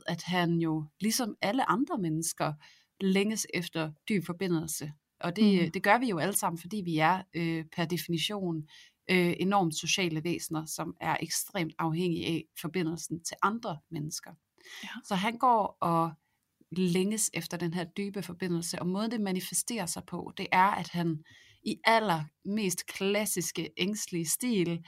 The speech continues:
Speaker 1: bliver enormt fascineret af et menneske, han måske ikke engang kender.
Speaker 2: Ja.
Speaker 1: Og lige i den her serie, så er det faktisk sådan, at han af flere omgange bliver enormt fascineret og draget af en kvinde, som han ikke har udvekslet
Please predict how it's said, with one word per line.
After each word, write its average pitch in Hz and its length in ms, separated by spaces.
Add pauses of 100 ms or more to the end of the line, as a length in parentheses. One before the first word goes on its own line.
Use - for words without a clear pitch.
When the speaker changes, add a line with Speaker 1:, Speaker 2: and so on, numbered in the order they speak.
(500)
Speaker 1:
bliver 202 200
enormt 208 500
fascineret 190 680
af - 120
et 160 80
menneske, 170 480
han 160 340 (360)
måske 180 380
ikke 185 180
engang 180 340
kender. 156 300 (520)
Speaker 2:
Ja. 190 100
Speaker 1:
Og 185 80
lige 226 180
i - 20
den 196 120 (140)
her 185 120
serie, 170 400
så - 140
er 190 120
det 202 140
faktisk 175 380
sådan, 175 380
at 160 100
han 170 360
af 165 100
flere 190 260
omgange 175 520 (380)
bliver 202 140
enormt 196 260
fascineret 185 640
og - 120
draget 185 540
af 170 260 (440)
en 185 220
kvinde, 190 500 (280)
som 185 200
han 170 200 (140)
ikke 190 180
har - 60
udvekslet 165 540